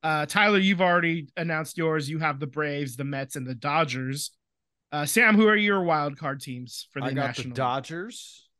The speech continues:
Speaker 1: Okay.
Speaker 2: And I, too, have, uh, two coming out of the East with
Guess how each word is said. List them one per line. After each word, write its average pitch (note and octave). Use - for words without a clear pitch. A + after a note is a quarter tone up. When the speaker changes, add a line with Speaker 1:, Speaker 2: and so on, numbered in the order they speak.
Speaker 1:
Okay. C3+
Speaker 2:
And A2+
I, B2
too, E3
have, A#2
uh, G2+
two A#2+
coming A2+
out G#2+
of G2
the G2
East G#2
with G#2